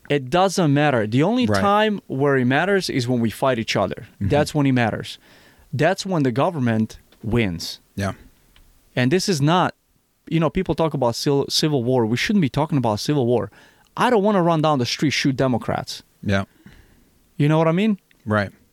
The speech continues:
Speaker 1: I don't want Democrats
Speaker 2: I agree.
Speaker 1: running down the street shooting Republicans.
Speaker 2: Right.
Speaker 1: We should all be united
Speaker 2: Yes.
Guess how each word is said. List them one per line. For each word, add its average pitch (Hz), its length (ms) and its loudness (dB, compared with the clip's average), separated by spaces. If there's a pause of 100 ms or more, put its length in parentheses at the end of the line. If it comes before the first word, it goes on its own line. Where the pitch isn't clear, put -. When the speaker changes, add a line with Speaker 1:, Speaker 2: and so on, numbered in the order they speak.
(120)
Speaker 1:
I 175 100 2
don't 233 140 2
want 208 140 2
Democrats 190 460 2
Speaker 2:
I - 20 2
agree. - 60 2
Speaker 1:
running 175 220 0
down 180 180 2
the 139 60 0
street 190 260 -2
shooting 165 340 0
Republicans. 147 760 -2 (200)
Speaker 2:
Right. 98 240 0
Speaker 1:
We 196 120 2
should 208 160 0
all 208 120 4
be 180 100 0
united 147 760 2
Speaker 2:
Yes. 98 360 -2